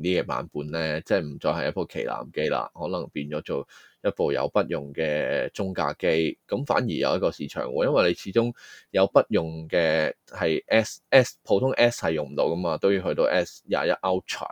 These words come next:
即係最勁，最勁嗰部旗艦先用到。然後又要接機，又係要貴，誒，又係要 fold 先用到皮幾嘢嘅。噉如果佢出，佢真係繼續延-，想延-，延續 Note 系咧，佢出部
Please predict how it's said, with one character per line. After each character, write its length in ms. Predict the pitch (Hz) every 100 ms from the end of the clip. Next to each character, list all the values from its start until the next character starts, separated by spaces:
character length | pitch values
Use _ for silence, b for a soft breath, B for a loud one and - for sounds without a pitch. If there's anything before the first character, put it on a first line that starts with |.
| -
即 100 | 98
係 20 | -
最 160 | - 73 78 73
勁， 240 | - 71 -
最 200 | - 87
勁 200 | 82 71
嗰 120 | 69 85
部 420 | 82 69 73 67
旗 80 | - 57
艦 120 | 53
先 120 | - 85
用 180 | 71 65
到。 220 | 65 71 b b b
然 180 | 90 92
後 300 | 95 85 85
又 220 | 85 85
要 300 | 85 92 92 -
接 180 | - 104 -
機， 240 | - 113 107
又 100 | -
係 400 | 82 73 71 82
要 60 | 78
貴， 460 | - 87 82 78 - - -
誒， 380 | 78 71 69 71
又 100 | 78
係 120 | 80
要 100 | 85
fold 360 | - 107 104 101
先 180 | 101
用 160 | 87 73
到 160 | - 156
皮 240 | 90 69
幾 60 | 69
嘢 300 | 82 78 62
嘅。 140 | - - b b
噉 140 | 135 160 82
如 80 |
果 100 | 135
佢 60 | 117
出， 160 | - - _
佢 180 | 107 104
真 180 | - 131
係 180 | 110 87
繼 280 | 95 90
續 40 | -
延-， 200 | 78 -
想 260 | - 95 131
延-， 160 | 82 - -
延 240 | 85 78
續 140 | - -
Note 200 | 110 117
系 120 | - 76
咧， 120 | 78 101
佢 160 | 98
出 140 | - 123
部 180 | 90